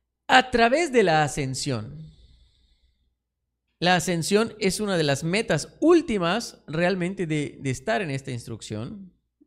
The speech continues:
Y, y a las personas que tal vez vienen por primera vez, les suene así como que, "¿What?".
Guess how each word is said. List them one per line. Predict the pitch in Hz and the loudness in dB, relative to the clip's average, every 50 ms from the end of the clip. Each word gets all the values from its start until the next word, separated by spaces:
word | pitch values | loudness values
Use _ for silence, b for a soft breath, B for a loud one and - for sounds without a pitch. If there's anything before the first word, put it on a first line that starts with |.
| _ _ | _ _
Y, | - - 104 107 107 104 92 90 87 73 80 71 67 - - - - - - - _ _ _ _ _ _ _ _ _ _ _ _ _ - | -18 -16 -14 -14 -14 -14 -14 -14 -14 -16 -16 -16 -18 -18 -20 -20 -20 -20 -20 -20 _ _ _ _ _ _ _ _ _ _ _ _ _ -6
y | 143 131 | -2 0
a | 131 | 0
las | 135 135 127 | 0 0 -2
personas | - 131 110 147 185 175 160 | -2 -4 -2 -2 -2 -2 -2
que | - 151 | -4 -4
tal | - 143 147 | -2 0 2
vez | 151 147 | 2 2
vienen | 139 147 151 151 127 | 2 0 0 0 0
por | 127 123 - | -2 -4 -4
primera | 123 127 135 139 139 131 | -4 -4 -2 0 0 0
vez, | 131 139 151 151 151 - B B B B B | 0 0 -2 -2 -6 -12 B B B B B
les | B 123 120 | B -6 -4
suene | - 156 156 160 143 | -2 -2 -2 -2 -2
así | 127 - 143 | -4 -6 -8
como | - 151 139 123 113 | -8 -8 -8 -8 -8
que, | - 110 107 | -10 -10 -10
"¿What?". | 110 156 233 254 - - | -6 -4 -6 -6 -6 -10